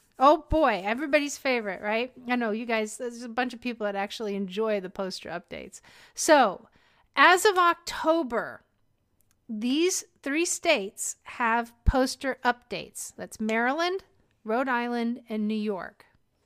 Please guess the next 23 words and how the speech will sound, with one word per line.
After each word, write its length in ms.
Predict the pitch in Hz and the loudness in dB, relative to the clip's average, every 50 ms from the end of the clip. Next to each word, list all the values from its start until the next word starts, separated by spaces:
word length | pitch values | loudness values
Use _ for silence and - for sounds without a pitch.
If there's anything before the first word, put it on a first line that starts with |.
| _ _ _ _ | _ _ _ _
Now, 380 | 220 226 226 214 156 139 - _ _ _ _ _ _ _ _ _ _ _ _ | -2 0 0 -2 -4 -8 -16 _ _ _ _ _ _ _ _ _ _ _ _
we've 100 | 214 208 | -4 2
got 220 | 262 254 247 247 | 2 2 2 2
the 80 | - 240 | -4 -8
first 340 | - - 330 320 269 - - | -4 0 0 0 0 -2 -8
whiff 400 | 262 262 330 311 269 220 - - | -6 -2 0 0 -2 -2 -6 -14
of 120 | 240 226 | -16 -14
changes 440 | - - 254 240 233 220 233 220 - | -8 -6 -4 -4 -4 -4 -4 -6 -4
that 120 | - 208 | -4 -6
are 60 | 214 208 | -6 -4
coming 320 | - 240 233 226 226 220 | -4 -4 -2 -2 -2 -4
for 120 | - - | -6 -8
January 500 | 220 214 220 214 220 220 220 214 208 214 | -8 -6 -4 -4 -4 -2 -4 -4 -4 -6
twenty 300 | 214 - - 226 220 214 | -6 -8 -8 -6 -6 -6
twenty-one, 640 | 214 - - 233 214 214 208 202 226 233 269 320 349 | -8 -8 -6 -6 -4 -4 -4 -2 -2 -2 -2 -2 -4
and 360 | 339 226 233 226 220 226 214 - | -4 -4 -2 -2 -2 -2 -4 -6
through 320 | - 254 240 233 233 240 233 | -8 -6 -4 -2 -2 -4 -4
all 280 | 208 226 294 359 392 | -2 0 2 2 4
of 80 | 392 370 | 2 2
the 140 | 349 320 285 | -2 -2 -2
episodes 600 | 269 262 - 285 - - 269 254 254 254 233 - | -4 -4 -6 -10 -8 -4 -4 -2 -2 -4 -4 -8
between 440 | - - - - 233 220 202 208 | -16 -16 -10 -8 -6 -4 -4 -4
now 440 | 214 226 226 240 247 247 254 262 262 | -4 -2 -2 0 0 0 -2 -4 -6